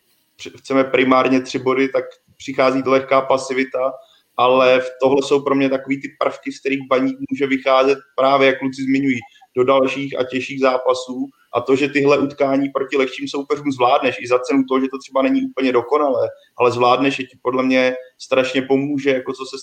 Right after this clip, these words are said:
týče nějaké psychického nastavení, pohody do kabiny. A myslím, že i trenér Kozel díky tomu dostává takový, řekněme, klid na práci, kdy v určité fázi, já nevím, Michal mě možná upřesní tu informaci nebo ten názor,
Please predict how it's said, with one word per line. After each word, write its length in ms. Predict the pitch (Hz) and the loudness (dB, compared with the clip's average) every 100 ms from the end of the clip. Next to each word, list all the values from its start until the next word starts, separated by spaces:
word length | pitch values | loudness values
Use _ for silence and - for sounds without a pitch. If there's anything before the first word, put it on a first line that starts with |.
| - | -14
týče 260 | - 127 127 | -12 -4 0
nějaké 260 | 127 127 135 | 0 0 -4
psychického 600 | - 135 131 - 143 135 | -4 -10 -10 -4 2 4
nastavení, 560 | 131 131 127 127 127 131 | 2 0 0 0 0 0
pohody 380 | - 123 127 123 | 2 2 4 2
do 100 | 123 | 2
kabiny. 500 | 123 123 123 123 123 - _ _ | 2 2 0 0 -2 -8 _ _
A 600 | 117 117 117 117 117 113 - - - | 2 4 6 6 4 4 -2 -10 -6
myslím, 280 | 127 127 135 | -6 -2 -2
že 80 | 127 | 0
i 200 | 131 - - | -2 -6 -6
trenér 320 | 135 135 131 | -2 0 0
Kozel 480 | 135 131 135 135 135 - _ | -2 2 2 2 -2 -12 _
díky 220 | 131 131 | -16 -10
tomu 240 | 131 127 135 | -4 -2 0
dostává 500 | 127 - 131 131 127 | -2 -2 2 2 2
takový, 320 | 127 - 131 | -2 -4 -4
řekněme, 420 | 131 - 135 131 127 - _ _ | -4 -2 2 2 0 -10 _ _
klid 280 | - 143 139 | 0 0 2
na 100 | 135 | 0
práci, 480 | 135 139 135 131 131 | 2 2 2 0 -6
kdy 440 | 120 120 117 113 _ - _ | 0 0 -2 -12 _ -20 _
v 40 | - | -12
určité 420 | 131 139 131 131 | -10 -8 -2 -2
fázi, 320 | 131 127 127 | 2 2 2
já 80 | 131 | 2
nevím, 160 | 131 123 104 - - | 0 -4 -12 -20 -8
Michal 380 | 123 135 127 127 - 95 123 | -4 -2 -2 -4 -16 -20 -10
mě 100 | 120 | -6
možná 300 | 127 131 131 123 123 - _ - | -4 0 2 0 -2 -16 _ -20
upřesní 480 | - - 143 139 127 | -10 -6 -4 -2 -4
tu 200 | - 123 | -2 -6
informaci 520 | 117 120 117 - - | -4 -6 -6 -8 -10
nebo 120 | - | -12
ten 200 | - 123 | -8 -2
názor, 280 | 120 117 | -2 -2